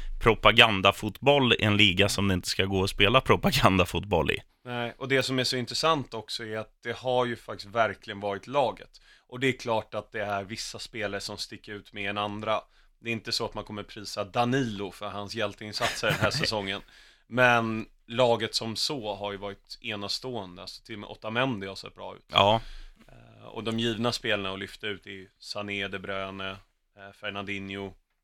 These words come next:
Speaker 2: Ederson, David Silva, Sterling,
Speaker 1: Ja.
Speaker 2: skulle jag vilja säga.
Speaker 1: Jag tycker Bernardo Silva ska få ett omnämnande också.
Speaker 2: Ja.
Speaker 1: Den, han har gjort några riktigt snygga kassar.
Speaker 2: Ja, jävla bra truppspre-,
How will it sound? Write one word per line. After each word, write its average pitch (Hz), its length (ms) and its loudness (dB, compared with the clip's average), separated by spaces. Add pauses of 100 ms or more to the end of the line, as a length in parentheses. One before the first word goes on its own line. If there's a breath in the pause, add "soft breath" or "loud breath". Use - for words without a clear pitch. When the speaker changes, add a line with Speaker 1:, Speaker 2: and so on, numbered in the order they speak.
(640)
Speaker 2:
Ederson, 101 520 -8
David 95 220 -8
Silva, 92 540 -10 (260)
Sterling, 101 500 -12 (220)
Speaker 1:
Ja. 104 120 4
Speaker 2:
skulle 98 120 6
jag 101 60 4
vilja 98 180 -4
säga. - 260 -8
Speaker 1:
Jag 95 180 6
tycker 104 260 8
Bernardo 90 640 6
Silva 87 380 2
ska - 180 -2
få 95 100 0
ett 90 100 0
omnämnande 90 560 2
också. 110 220 2
Speaker 2:
Ja. 123 120 6
Speaker 1:
Den, 92 240 6
han 98 260 6
har 101 60 8
gjort 101 200 6
några 92 220 4
riktigt 98 420 2
snygga 90 340 2
kassar. - 460 4 (140)
Speaker 2:
Ja, 113 340 2 (280)
jävla 120 220 2
bra 117 120 0
truppspre-, - 640 -6